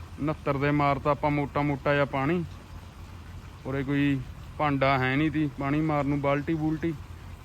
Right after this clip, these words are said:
ਘਰੇ ਜਾ ਕੇ ਇਹਨੂੰ ਧੋਣੇ ਆ, ਸਮਾਰ ਕੇ ਧੋ ਕੇ ਖੜਾਉਣੇ ਆ, ਫਿਰ ਕੱਲ੍ਹ ਨੂੰ ਵੱਢਣੇ ਆ ਮੱਕੀ। ਤੇ ਚੱਲਦੇ ਆ ਫਿਰ ਕੱਲ੍ਹ ਨੂੰ ਰਾਜਪੁਰੇ ਮੱਕੀ ਵਢਾ ਕੇ।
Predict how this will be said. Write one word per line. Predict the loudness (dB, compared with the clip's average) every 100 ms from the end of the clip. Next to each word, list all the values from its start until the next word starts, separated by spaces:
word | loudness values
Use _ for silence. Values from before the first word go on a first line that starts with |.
| -4
ਘਰੇ | 0 2 4
ਜਾ | 2
ਕੇ | 2
ਇਹਨੂੰ | 0 0
ਧੋਣੇ | 2 2 2
ਆ, | 0
ਸਮਾਰ | 0 0 0
ਕੇ | 0 -4
ਧੋ | -4 -4
ਕੇ | -2 -4 -4 -14 -14 -14 -14 -14 -12 -12 -4
ਖੜਾਉਣੇ | 4 4 6 4
ਆ, | 4 2 -6 -10
ਫਿਰ | -2
ਕੱਲ੍ਹ | 0 2
ਨੂੰ | 4
ਵੱਢਣੇ | 2 2 2
ਆ | 4
ਮੱਕੀ। | 2 0 0 -2 -2 -12 -14 -14 -14 -12 -14 -14 -14 -14 -14 -14 -12 -4
ਤੇ | 0 2 2 0 -6 -12 -12 -12 -12 -2
ਚੱਲਦੇ | 0 2 2
ਆ | 2
ਫਿਰ | 0
ਕੱਲ੍ਹ | 0 2 4
ਨੂੰ | 6
ਰਾਜਪੁਰੇ | 6 4 2 4 2 2 -10 -14 -14 -10
ਮੱਕੀ | -10 -6 -4
ਵਢਾ | 2 6 6
ਕੇ। | 4